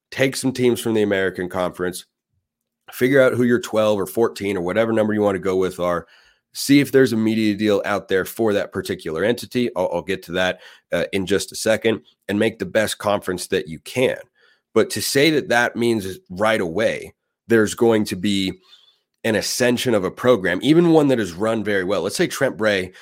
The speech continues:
is the new Jonathan Smith, or Jake Dickert, you know, starts having just wild success at Washington State and is winning ten to twelve games a year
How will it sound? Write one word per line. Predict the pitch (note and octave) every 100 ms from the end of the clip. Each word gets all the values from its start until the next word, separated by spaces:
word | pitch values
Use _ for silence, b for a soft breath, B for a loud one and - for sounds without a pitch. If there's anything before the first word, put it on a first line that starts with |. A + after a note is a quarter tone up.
| B A2
is | G2+
the | G#2
new | G#2+
Jonathan | F#2 G2+ F#2+ F2+ E2+
Smith, | F2 D2 -
or | G2+
Jake | F2+ A2+ A2
Dickert, | G#2 - G2 F#2+ B B
you | G2
know, | F2
starts | - G#2 G2
having | G#2 F#2+ F#2
just | F2+ E2
wild | D2+ G2+ F#2+ G2
success | - F2+ G2+ F2+ D#2
at |
Washington | F#2 F2 - E2+
State | - F2 F2+
and | F2+
is | D#2+
winning | G2 F#2 -
ten | C3 A#2+
to |
twelve | A2+ A2+ A2 F#2
games | G2 F#2+
a | F2
year | E2+ E2+ E2